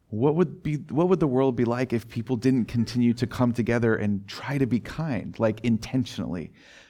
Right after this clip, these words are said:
You know, I feel like we're holding the door open, <laughs> right? We're propping the door open with our meditation practice, hoping the light continues to come in. And I feel like that's kind of our job as meditators, to,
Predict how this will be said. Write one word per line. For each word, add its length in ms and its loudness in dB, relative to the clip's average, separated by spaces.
You 60 4
know, 100 6
I 60 6
feel 160 2
like 100 2
we're 120 2
holding 340 2
the 80 2
door 260 6
open, 580 2
<laughs> 40 -12
right? 360 6
We're 100 6
propping 400 4
the 60 2
door 260 6
open 200 6
with 140 2
our 100 4
meditation 480 0
practice, 460 0
hoping 340 4
the 80 2
light 340 4
continues 520 2
to 80 -4
come 240 0
in. 160 6
And 100 4
I 60 2
feel 160 0
like 100 6
that's 160 0
kind 220 2
of 80 2
our 100 2
job 500 -2
as 140 -2
meditators, 720 0
to, 180 0